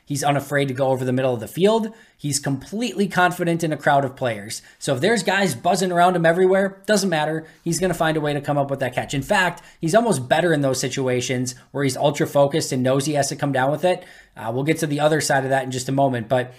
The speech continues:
in those situations, he finds a way to come down with the ball. And like I said, he's ultra focused in those situations. And here's the other thing about how he battles it all the time. They used him, remember, five ten and a half, five ten and a half.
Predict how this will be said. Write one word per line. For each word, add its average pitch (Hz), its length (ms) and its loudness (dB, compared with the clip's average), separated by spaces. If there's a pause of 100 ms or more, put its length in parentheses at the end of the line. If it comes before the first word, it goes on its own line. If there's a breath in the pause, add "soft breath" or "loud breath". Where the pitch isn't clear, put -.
(160 loud breath)
in 123 140 -8
those 156 220 2
situations, 160 800 0 (120 soft breath)
he 151 180 -4
finds 139 440 -2
a 143 40 -2
way 139 160 2
to 135 80 -2
come 135 180 -2
down 135 120 0
with 127 100 -4
the 131 60 -4
ball. 127 200 0
And 120 60 -2
like 123 120 -2
I - 20 -4
said, 120 160 -6
he's 117 180 -8
ultra 135 240 -2
focused 120 360 -6
in 123 80 -8
those 110 120 -6
situations. 110 680 -12 (260 loud breath)
And 151 140 -2
here's 269 200 2
the 196 120 -2
other 165 180 6
thing 202 380 0 (140 loud breath)
about 156 220 4
how 175 120 8
he 175 140 0
battles 165 400 2
it 165 100 2
all 170 100 6
the 175 80 0
time. 180 400 -2 (800 loud breath)
They 170 220 2
used 208 480 4
him, 110 400 -4 (240)
remember, 180 540 -2
five 208 340 0
ten 226 240 -2
and 208 100 0
a 175 60 0
half, 120 400 -4
five 233 340 0
ten 247 200 -2
and 220 100 -2
a 170 60 0
half. 120 340 -6